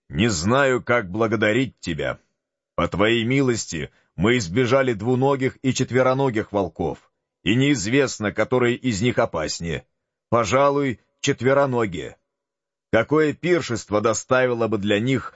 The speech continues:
нежное мясо таких цыплят, как Изабелла и Серафина, не считая нашей заскорузлой кожи!" Пока тиран таким образом рассуждал,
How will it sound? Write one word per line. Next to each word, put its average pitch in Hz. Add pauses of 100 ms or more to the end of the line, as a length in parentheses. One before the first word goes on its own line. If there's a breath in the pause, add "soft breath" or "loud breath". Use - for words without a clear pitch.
(140 soft breath)
нежное 117
мясо 117
таких 110
цыплят, 117
как 104
Изабелла 110
и 101
Серафина, 107 (180)
не 113
считая 117
нашей 110
заскорузлой 101
кожи!" 69 (1000)
Пока 185
тиран 156
таким 131
образом 101
рассуждал, 90